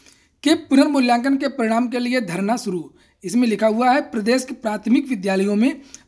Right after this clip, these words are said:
अड़सठ हजार पाँच सौ शिक्षकों की भर्ती के लिए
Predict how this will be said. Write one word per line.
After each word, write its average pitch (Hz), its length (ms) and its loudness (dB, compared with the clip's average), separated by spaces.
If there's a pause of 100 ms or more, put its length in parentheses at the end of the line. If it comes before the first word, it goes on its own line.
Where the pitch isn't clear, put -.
अड़सठ 226 300 0
हजार 240 320 0
पाँच 226 200 0
सौ 277 80 -8
शिक्षकों 226 420 -10
की 240 140 -6
भर्ती 180 300 -10
के 226 180 -4
लिए 220 300 -2